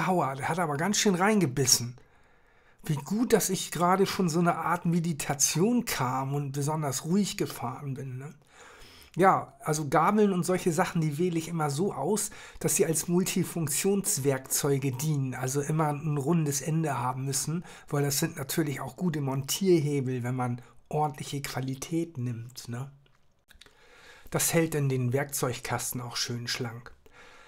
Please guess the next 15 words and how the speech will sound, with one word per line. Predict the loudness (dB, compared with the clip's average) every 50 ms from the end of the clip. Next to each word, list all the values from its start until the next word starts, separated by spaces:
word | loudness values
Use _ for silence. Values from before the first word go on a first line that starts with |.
| -18 -12
Aber | -6 -2 -2 0
dass | 0 2 0 2
das | 0 0 0 0 0
der | 0 -2 0
Zahn | 0 0 2 2 2 2 0 0 0 0
gewesen | 0 0 0 0 0 -2 -2 -4
ist, | -4 -4 -4 -4
da | -2 -4
hab, | -4 -4
hätte | -4 -2 -2 -2 -2
ich | -2 -2 -2
gar | -2 -2 -2
nicht | -4 -8 -10
dran | -10 -8 -8 -8
gedacht. | -8 -8 -8 -8 -6 -8 -8 -10